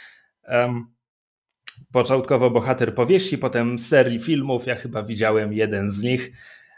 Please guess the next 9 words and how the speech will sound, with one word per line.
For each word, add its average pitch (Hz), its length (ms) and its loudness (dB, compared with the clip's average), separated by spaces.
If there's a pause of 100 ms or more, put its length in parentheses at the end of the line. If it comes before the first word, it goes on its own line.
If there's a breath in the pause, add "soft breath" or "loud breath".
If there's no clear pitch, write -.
(380 soft breath)
Em, 170 500 0 (540)
no 240 180 -2
więc 277 180 -4
mamy 202 300 4
Zatoichi, 185 520 2
niewidomy 143 420 0
s-, 127 200 -4
szermierz, 165 460 2
Zatoczy, 143 840 2